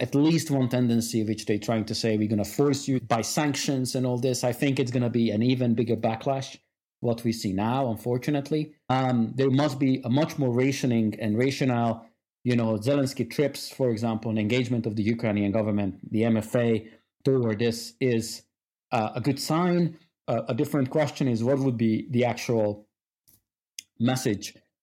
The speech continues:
the communication. We certainly, the West is very different from the Western audience.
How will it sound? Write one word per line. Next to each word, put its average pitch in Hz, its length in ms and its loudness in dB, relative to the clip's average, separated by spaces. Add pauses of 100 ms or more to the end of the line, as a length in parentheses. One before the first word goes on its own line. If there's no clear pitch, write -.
the 117 100 -4
communication. 117 920 0 (360)
We 110 80 0
certainly, 127 920 0
the 117 120 0
West 117 260 0
is 104 120 -4
very 101 140 -2
different 104 420 -4
from 110 140 -4
the 95 80 -4
Western 101 380 -2
audience. 113 600 0